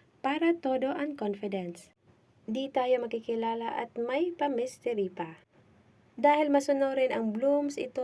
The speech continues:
ang mga funny response nila. "Define what doesn't kill you make you stronger. Bini going to the airport."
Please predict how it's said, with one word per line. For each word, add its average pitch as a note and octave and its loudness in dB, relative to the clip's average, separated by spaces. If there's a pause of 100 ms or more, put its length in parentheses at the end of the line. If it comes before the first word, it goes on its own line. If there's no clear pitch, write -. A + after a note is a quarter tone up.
ang A#3 -4
mga A3+ -4
funny D4+ 2
response G3+ -2
nila. G3 -6 (640)
"Define C4+ 4
what C4 4
doesn't A#3+ -2
kill B3 -2
you A#3+ -4
make A#3 -6
you A#3 -2
stronger. D4+ 0 (400)
Bini E4 6
going D4 4
to D#4 -4
the D4+ 0
airport." G3+ -2